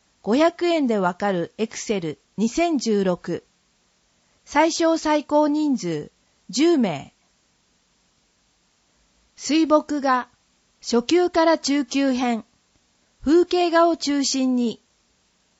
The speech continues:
濃淡、にじみ、かすれなどの技法を使い、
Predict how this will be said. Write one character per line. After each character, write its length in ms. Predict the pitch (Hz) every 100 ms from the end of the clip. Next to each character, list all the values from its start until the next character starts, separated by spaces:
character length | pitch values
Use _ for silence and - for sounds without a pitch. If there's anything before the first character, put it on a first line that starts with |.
| _ _ _
濃 220 | 220 285 302
淡、 420 | 277 269 254 254 _ _ _ _
に 160 | 208 247
じ 140 | 247
み、 280 | 269 262 - _ _ _ -
か 140 | 247
す 160 | - 302
れ 120 | 349
な 140 | 349
ど 120 | 269
の 140 | 247 214
技 140 | 202
法 260 | 202 254 262
を 100 | 262
使 340 | - - 226
い、 120 | 220